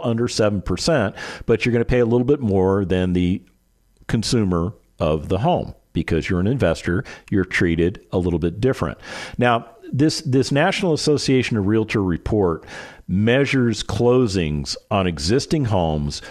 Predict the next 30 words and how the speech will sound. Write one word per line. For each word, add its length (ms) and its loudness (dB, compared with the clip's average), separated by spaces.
which 280 0
represent 760 0
about 280 2
ninety 320 0
percent 540 -2
of 100 -2
the 60 0
marketplace. 720 -2
Now, 160 -2
keep 300 -2
in 60 0
mind, 280 0
National 400 0
Association 600 2
of 120 2
Realtors, 720 2
the 220 -2
reason 320 2
why 400 2
they 280 2
are, 340 0
they're 360 2
able 280 2
to 100 -2
make 220 0
that 180 0
claim 480 0
that 360 -2
their 160 2
report 580 0